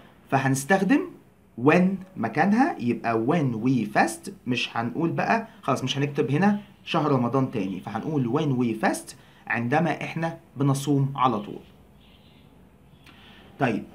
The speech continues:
ال-، ضمير الوصل اللي بعده اللي هو where. where معناها حيث.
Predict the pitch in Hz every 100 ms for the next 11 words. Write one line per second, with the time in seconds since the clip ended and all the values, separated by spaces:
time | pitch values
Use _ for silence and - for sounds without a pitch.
0 | - - 139 139 139 131 127 123 120 120
1 | 117 107 - 123 185 254 147 131 - -
2 | 113 104 127 156 233 302 - - - 127
3 | 117 123 156 214 240 - 131 139 120 104
4 | 92 - - - - - - 233 403 320
5 | 165 113 135 196 196 240 - - - -
6 | - 160 139 -